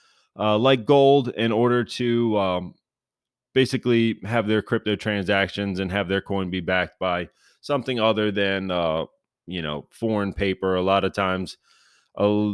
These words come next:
some of these cryptos have been looked at as not being stable, even though they're called stable coins, because of what backs them up. If it's, uh, you know, Chinese money or Russian money or wherever these coins are being backed up from,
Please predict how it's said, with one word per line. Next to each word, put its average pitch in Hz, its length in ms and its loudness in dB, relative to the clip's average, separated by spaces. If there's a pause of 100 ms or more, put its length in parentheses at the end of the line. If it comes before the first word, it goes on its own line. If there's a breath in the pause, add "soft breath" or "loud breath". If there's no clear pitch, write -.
(120)
some 156 240 0
of 143 60 2
these 131 160 0
cryptos 117 360 -2
have 110 120 -2
been 104 360 -2 (120)
looked 120 300 -2
at 113 240 0
as 98 260 -2
not 110 260 -4
being 104 220 -6
stable, 127 540 -2
even 113 240 -2
though 110 140 0
they're 104 240 -2
called 107 280 -2
stable 131 340 -2
coins, 127 380 -2
because 107 360 0
of 95 160 0
what 107 300 0
backs 101 440 -2
them 98 200 0
up. 95 340 2
If 92 200 -2
it's, 101 300 -2
uh, 92 300 2 (720 soft breath)
you 104 120 0
know, 90 320 2 (360)
Chinese 120 460 4
money 113 360 4
or 104 220 2
Russian 117 420 0
money 113 320 0
or 104 300 2
wherever 117 640 2
these 107 400 -2
coins 117 340 0
are 107 80 2
being 101 280 -2
backed 107 340 0
up 117 220 0
from, 101 340 -2